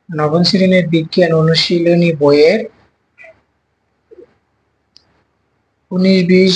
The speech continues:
এবং বিশতম সেশনের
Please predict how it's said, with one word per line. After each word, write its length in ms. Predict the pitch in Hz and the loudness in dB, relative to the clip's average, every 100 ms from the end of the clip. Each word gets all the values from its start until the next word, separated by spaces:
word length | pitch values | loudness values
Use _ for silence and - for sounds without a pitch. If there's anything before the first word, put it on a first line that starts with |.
| - | 0
এবং 220 | 170 170 165 156 | 0 0 0 0
বিশতম 800 | 165 170 170 - - 180 165 160 165 175 | 0 2 2 -2 -2 0 0 2 2 0
সেশনের 800 | - 156 143 165 147 143 160 | 0 0 0 0 0 0 0